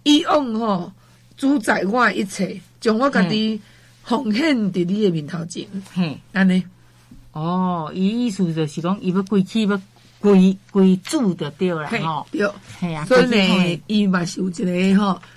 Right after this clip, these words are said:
Speaker 1: 台南啊吼，
Speaker 2: 嗯。
Speaker 1: 别克的纪念教会。
Speaker 2: 嗯，嗯，嗯，嗯。这个人较出名啦，因为伊可能甲咱教会公布较有关系吼。
Speaker 1: 嗯。
Speaker 2: 嘿啊。
Speaker 1: 啊，是因为吼，伊是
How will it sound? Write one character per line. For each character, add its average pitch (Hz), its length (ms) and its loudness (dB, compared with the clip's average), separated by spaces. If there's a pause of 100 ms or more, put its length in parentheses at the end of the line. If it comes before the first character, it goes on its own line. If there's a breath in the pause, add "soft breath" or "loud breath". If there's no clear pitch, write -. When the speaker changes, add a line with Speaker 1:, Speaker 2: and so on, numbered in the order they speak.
(100)
Speaker 1:
台 180 220 0
南 170 260 2
啊 208 120 0
吼， 202 320 0
Speaker 2:
嗯。 220 120 4
Speaker 1:
别 196 120 2
克 311 120 -2
的 302 220 0
纪 277 180 0
念 165 280 0
教 190 200 0
会。 165 220 0 (320)
Speaker 2:
嗯， 208 380 2
嗯， 165 80 -4
嗯， 180 320 0
嗯。 180 140 -4 (460 loud breath)
这 262 160 0
个 277 60 -2
人 151 220 -2
较 240 100 -4
出 - 180 -2
名 185 200 2
啦， - 240 -12
因 202 120 2
为 196 80 4
伊 185 120 2
可 220 180 -2
能 196 160 0
甲 196 100 -4
咱 208 220 -4 (140)
教 214 160 2
会 170 140 0
公 160 200 -6
布 151 340 -10
较 190 100 -2
有 175 40 0
关 156 320 -8
系 147 340 -8
吼。 190 160 -2
Speaker 1:
嗯。 202 160 2 (160)
Speaker 2:
嘿 156 200 -8
啊。 147 100 -14 (120)
Speaker 1:
啊， - 120 2
是 233 300 -2
因 233 180 -2
为 185 160 2
吼， 185 200 2
伊 196 140 -4
是 180 400 -2